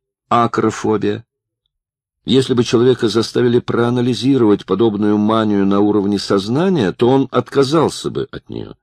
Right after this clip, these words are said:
Но сознание сопротивляется анализу. В то время как внутренняя область мозга продолжает дезинформировать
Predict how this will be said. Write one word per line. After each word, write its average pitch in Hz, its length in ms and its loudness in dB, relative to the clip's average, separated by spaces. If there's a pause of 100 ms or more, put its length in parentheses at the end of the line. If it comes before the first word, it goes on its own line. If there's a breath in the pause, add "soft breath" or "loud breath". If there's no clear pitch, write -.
(680 loud breath)
Но 71 340 -6
сознание 69 800 -6 (200)
сопротивляется 73 1120 -6
анализу. 107 600 -8 (800)
В - 160 -12
то 139 200 6
время 135 300 4
как 120 240 -2
внутренняя 123 640 0
область 123 480 -2
мозга 107 500 -2 (300 loud breath)
продолжает 113 800 2 (260 soft breath)
дезинформировать 117 1400 0